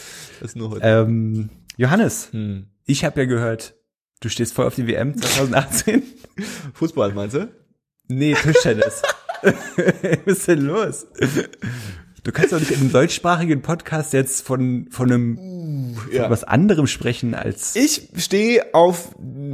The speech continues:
Speaker 1: mm, fast die W M. Ich würde die vom Prinzip her gut finden, aber ich bin zu sehr Deutschland-Hasser,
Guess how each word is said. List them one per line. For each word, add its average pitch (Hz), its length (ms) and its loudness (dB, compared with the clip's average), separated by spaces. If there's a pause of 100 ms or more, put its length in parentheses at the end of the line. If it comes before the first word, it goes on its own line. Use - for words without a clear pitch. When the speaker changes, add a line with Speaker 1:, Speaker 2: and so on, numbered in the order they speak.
(560)
Speaker 1:
mm, 139 600 -2
fast - 680 -4 (160)
die 147 120 -2
W 147 100 2
M. 160 160 -2 (260)
Ich 143 140 0
würde 220 160 2
die 214 80 0
vom 190 180 4
Prinzip 185 400 2
her 160 120 6
gut 123 200 0
finden, 95 400 -6
aber 135 140 4
ich 139 120 2
bin 185 280 0
zu 185 180 -6
sehr 165 280 4
Deutschland-Hasser, 156 920 0